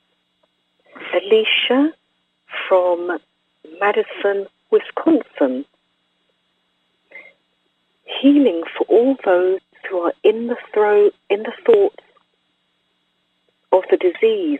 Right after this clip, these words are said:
of addiction, especially those dealing drugs and using drugs in my apartment building. Healing and comfort to all those affected by the disease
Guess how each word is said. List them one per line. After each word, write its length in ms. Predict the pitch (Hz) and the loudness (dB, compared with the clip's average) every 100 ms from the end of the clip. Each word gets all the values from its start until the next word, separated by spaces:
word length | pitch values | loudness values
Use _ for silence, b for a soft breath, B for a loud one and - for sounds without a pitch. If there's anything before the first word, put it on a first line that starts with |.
| - 165 | -4 -6
of 80 | |
addiction, 840 | - - 226 - - - 294 254 - _ _ _ _ - | -4 0 0 0 -4 -4 -4 -6 -12 _ _ _ _ -16
especially 760 | - - - 220 - - 247 - | -14 -10 -4 -2 -2 -2 -2 0
those 280 | 208 202 196 - - | 2 2 0 -8 -6
dealing 360 | 196 196 196 - | -4 -2 -4 -4
drugs 380 | - 202 190 - - | -2 0 -2 -4 -6
and 140 | 165 170 196 | -6 -6 -10
using 480 | 220 233 220 196 175 | -8 0 0 0 -2
drugs 320 | 156 143 - - | 0 -2 -4 -4
in 120 | 160 | -4
my 100 | 175 | -4
apartment 600 | 170 - 214 214 185 160 - | -10 -4 -2 0 0 -4 -4
building. 560 | 165 156 147 123 120 147 _ _ _ _ _ _ _ B B B B | -4 -2 0 -2 -4 -10 _ _ _ _ _ _ _ B B B B
Healing 500 | - 220 220 247 240 | -2 0 2 2 2
and 160 | 214 208 | -2 -4
comfort 600 | - - 269 - - 151 - | -8 -4 -4 -2 -2 -2 -2
to 120 | - | -6
all 240 | - 208 240 | -2 -2 -2
those 240 | 202 196 190 - | 2 2 0 -4
affected 540 | - - - - 427 - | -4 -2 -2 -2 -2 -2
by 200 | 165 165 | -4 -2
the 60 | - | -2
disease 540 | 180 175 - 208 214 | -2 -2 -2 -2 -4